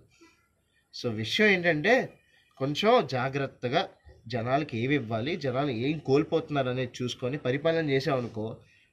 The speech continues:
నీకంటూ ఒక ఇది ఉంటుంది. And ఇంకోటి, ఆ, మన ఎందుకంత, మనకెందుకు పిలవలేదు? ఇప్పుడు, ఆ,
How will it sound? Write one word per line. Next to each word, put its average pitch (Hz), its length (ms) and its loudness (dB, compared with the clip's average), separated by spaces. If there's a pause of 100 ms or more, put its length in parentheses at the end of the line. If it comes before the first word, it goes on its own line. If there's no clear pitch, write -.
నీకంటూ 147 580 -2
ఒక 156 220 2
ఇది 127 160 0
ఉంటుంది. 113 380 -2 (960)
And 147 120 2
ఇంకోటి, 143 480 0 (800)
ఆ, 120 680 -2 (920)
మన 160 260 0
ఎందుకంత, 208 540 4 (240)
మనకెందుకు 170 540 2
పిలవలేదు? 202 640 4 (440)
ఇప్పుడు, 185 540 2 (520)
ఆ, 127 640 -2